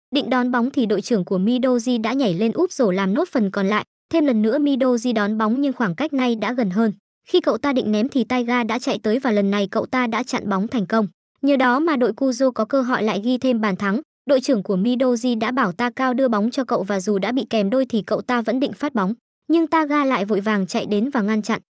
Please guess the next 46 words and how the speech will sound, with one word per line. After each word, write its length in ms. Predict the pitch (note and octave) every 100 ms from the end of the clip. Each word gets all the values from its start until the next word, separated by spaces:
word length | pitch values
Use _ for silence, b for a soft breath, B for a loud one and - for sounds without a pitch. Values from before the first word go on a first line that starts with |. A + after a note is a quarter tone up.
| _ _ -
Lần 180 | C#4
này 160 | C4+ C4+
không 200 | - D#4+
chỉ 160 | C#4+ A3
nhảy 180 | G#3
cao 240 | F3+ C4 C4+
hơn 200 | C4+ C4
Taiga 380 | C4 A#3+ B3 A#3+
còn 220 | A#3 G3+
nhanh 160 | A#3+
hơn 240 | A#3+ C4 A#3+
trước 200 | E4+ F4+
rất 160 | G4
nhiều, 240 | C#4 A#3 F#3 - _ -
Kuzo 300 | D#4 D#4 D4+
bắt 120 | F#4
đầu 200 | B3+ G3
có 120 | G3
cảm 220 | G3+ A3+
giác 200 | D#3+ C#4+
bất 160 | D4 E4+
an 220 | C4 A#3+
về 120 | G#3
chuyện 180 | F3 A3+
này. 200 | F#3+ E3+ - _ _ -
Taiga 360 | D#4+ D4+ D#4
một 180 | C#4+ A#3
mình 200 | A3 G#3
xông 200 | - C4
qua 180 | C4 B3
tuyến 220 | A#3+ A3+
phòng 200 | C4+ A3+
ngự 180 | A#3 F#3+
và 100 | G3+
bật 180 | G3 G3+
rất 200 | E4 F4
cao 200 | D4 C#4
để 180 | A#3+ F#3
ghi 180 | G#3 A#3+
bàn 200 | A3 F3+
khiến 280 | - G#3
mọi 120 | C#4+ G#3+
người 160 | G3+
phải 220 | F#3 G3
thốt 200 | E3 C#4+
lên. 160 | B3+ A3+